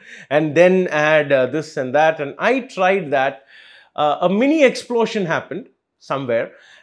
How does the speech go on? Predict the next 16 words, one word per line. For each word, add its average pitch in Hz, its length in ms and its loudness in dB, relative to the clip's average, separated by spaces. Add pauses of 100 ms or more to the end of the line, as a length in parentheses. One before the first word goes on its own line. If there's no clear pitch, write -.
And, 156 480 -2
uh, 156 480 2
by 220 220 4
the 262 120 2
end 262 220 4
of 180 140 2
it, 180 280 -2
I 196 180 2
had 208 340 2
a 160 100 2
gooey 220 460 -2
mess, 175 580 -4 (720)
uh, 135 400 0
in 156 160 -4
the 156 80 0
kitchen. 156 340 -6